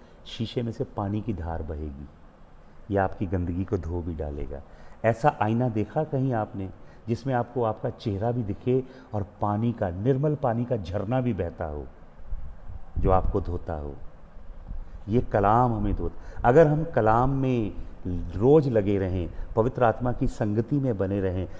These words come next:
पवित्र आत्मा की अग्नि में चलें, यीशु मसीह के लहू के साए के नीचे बने रहें,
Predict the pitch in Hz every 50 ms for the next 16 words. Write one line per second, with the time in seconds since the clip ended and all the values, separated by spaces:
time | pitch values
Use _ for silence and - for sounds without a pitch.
0 | - - - 120 117 123 - - 135 135 131 - 139 143 135 - 143 - - -
1 | 110 101 110 117 135 135 131 127 104 - 113 101 107 107 98 - - - - -
2 | - 104 117 131 123 - 170 151 143 - - 165 - - 147 123 120 113 127 139
3 | 131 151 131 - - 113 101 104 120 120 - 120 107 104 107 104 - 120 98 87
4 | 95 95 107 110 101 101 98 107 104 -